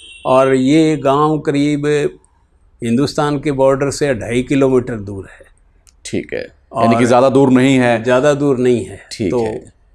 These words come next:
Speaker 1: वहाँ हमारी रिहाइश थी, वहीं मकान वगैरह, ज़मीनें वगैरह, वो गांव हमारा ही था सारा, तो वहाँ रहते थे।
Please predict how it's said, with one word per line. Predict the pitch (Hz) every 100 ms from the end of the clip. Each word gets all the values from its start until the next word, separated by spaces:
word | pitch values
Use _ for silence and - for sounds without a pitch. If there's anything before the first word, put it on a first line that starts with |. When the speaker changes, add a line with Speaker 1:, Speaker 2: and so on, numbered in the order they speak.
| _ - -
Speaker 1:
वहाँ | 101 143 139
हमारी | 117 110 113
रिहाइश | 104 101 120 123
थी, | 143 131
वहीं | 113 131 127 127 - - 120
मकान | 120 131 127 123
वगैरह, | 120 123 120 120
ज़मीनें | 113 120 123 123 120
वगैरह, | 113 117 117 110 - _ _ _
वो | 127
गांव | 123 139 147 131
हमारा | 113 113 135
ही | 135
था | 123 -
सारा, | 98 - 98 - _ _ _ _ _ _ _ _ _
तो | 104 101 101 - _ 113
वहाँ | 107 127 131
रहते | 107 98 104
थे। | 95